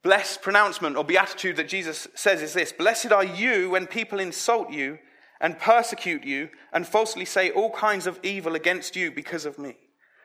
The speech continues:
Rejoice and be glad, because great is your reward in heaven. For in the same way they persecuted the prophets who were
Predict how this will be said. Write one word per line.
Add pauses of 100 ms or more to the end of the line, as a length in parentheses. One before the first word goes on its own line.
(120)
Rejoice
and
be
glad,
because
great
is
your
reward (180)
in
heaven. (380)
For
in
the
same
way
they
persecuted
the
prophets (380)
who
were